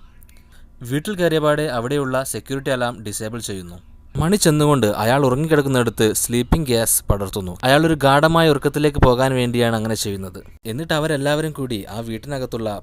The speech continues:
പണം കണ്ടെത്താൻ ശ്രമിക്കുകയാണ്. അപ്പോഴാണ് ലോക്ക് ചെയ്തു വെച്ചിരിക്കുന്ന ഒരു റൂം മണി കാണുന്നത്. ആ റൂമിനകത്തായിരിക്കും പണമെന്ന് അവർ കരുതുന്നു.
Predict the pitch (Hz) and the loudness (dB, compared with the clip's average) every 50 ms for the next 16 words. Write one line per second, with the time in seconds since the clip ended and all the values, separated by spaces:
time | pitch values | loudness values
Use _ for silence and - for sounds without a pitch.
0 | - - 107 107 120 143 143 139 117 110 107 - 120 113 104 - 104 98 95 - | -10 -8 -8 -6 -6 -6 -6 -6 -6 -6 -6 -6 -6 -6 -6 -6 -8 -8 -8 -8
1 | - 98 92 87 85 82 80 - - - - 131 131 - 208 190 170 147 135 127 | -10 -10 -8 -10 -10 -14 -16 -18 -20 -12 -12 -2 2 2 4 4 4 2 2 2
2 | 120 120 - - 127 120 123 139 160 - 208 190 - 139 131 127 113 - - 113 | 0 -2 -2 -4 -2 2 2 2 2 0 -2 -2 0 0 0 0 0 -2 -2 -4
3 | 113 - 113 110 107 104 104 - 123 117 113 107 110 113 120 117 - - - - | -4 -4 -4 -4 -4 -6 -6 -6 -4 -4 -2 -2 -2 -4 -4 -6 -10 -14 -10 -6
4 | 107 101 110 107 98 95 92 92 90 90 87 87 87 - - - - - - - | -4 -4 -4 -4 -4 -6 -6 -6 -8 -10 -10 -12 -16 -18 -20 -20 -20 -20 -20 -20
5 | - - 110 127 156 160 147 139 143 147 139 123 120 117 - 131 123 117 113 - | -10 -6 -2 0 0 2 2 0 0 0 0 0 -2 0 0 0 0 0 0 -4
6 | 120 113 113 117 107 110 113 117 110 107 104 104 101 - - - 101 98 98 - | -8 -6 -4 -4 -4 -4 -4 -4 -4 -4 -6 -8 -8 -10 -12 -10 -10 -8 -8 -8
7 | - 95 90 90 92 90 87 85 | -8 -10 -10 -10 -12 -14 -14 -14